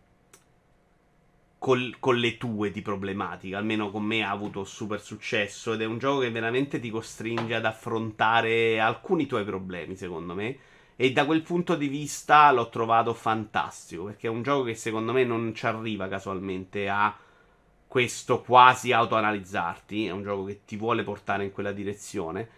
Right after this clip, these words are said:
Mi è dispiaciuto un po' che nel finale invece abbiano scelto un'altra strada, che è quello di lo, dello sparare in faccia, eh, i sentimenti, che è una roba che capita ai giochi indoli, indie di questo tipo,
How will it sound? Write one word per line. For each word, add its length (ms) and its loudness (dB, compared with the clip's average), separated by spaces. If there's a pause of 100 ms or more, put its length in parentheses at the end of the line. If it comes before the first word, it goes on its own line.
(340)
Mi 120 4
è 80 6
dispiaciuto 500 0
un 100 2
po' 140 2
che 120 2
nel 160 0
finale 480 4
invece 280 0
abbiano 240 0
scelto 380 -6
un'altra 360 -2
strada, 500 0
che 80 -4
è 60 -8
quello 220 -2
di 160 -4
lo, 320 -2
dello 420 -4
sparare 640 6
in 140 2
faccia, 840 4 (540)
eh, 300 2
i 60 0
sentimenti, 920 -2
che 40 -4
è 40 -4
una 100 -4
roba 260 -4
che 280 -6 (180)
capita 440 -2
ai 120 -4
giochi 240 -8
indoli, 600 -8
indie 240 -8
di 100 -12
questo 340 -6
tipo, 480 -6